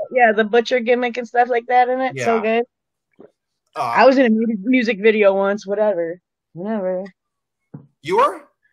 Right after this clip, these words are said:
Speaker 1: Yeah, I was, actually. <laughs>
Speaker 2: What,
Speaker 1: A couple
Speaker 2: what,
Speaker 1: years
Speaker 2: which,
Speaker 1: ago. Um,
Speaker 2: what
Speaker 1: the
Speaker 2: was it?
Speaker 1: song is called, uh, "Caroline"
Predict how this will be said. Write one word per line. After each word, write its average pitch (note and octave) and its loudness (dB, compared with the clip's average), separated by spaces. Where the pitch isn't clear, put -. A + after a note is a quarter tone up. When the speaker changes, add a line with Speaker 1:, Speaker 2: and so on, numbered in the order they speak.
Speaker 1:
Yeah, C4 2
I A#3 4
was, B3 4
actually. G3 -2
<laughs> - -2
Speaker 2:
What, - 0
Speaker 1:
A - -14
couple A3+ 2
Speaker 2:
what, B3 -2
Speaker 1:
years A#3 -2
Speaker 2:
which, A3+ -14
Speaker 1:
ago. G#3+ -8
Um, G3+ -8
Speaker 2:
what G#3+ -4
Speaker 1:
the - 2
Speaker 2:
was G3 -2
it? A#3+ 2
Speaker 1:
song B3+ 4
is A#3 -6
called, A3 0
uh, G3 2
"Caroline" A#3 0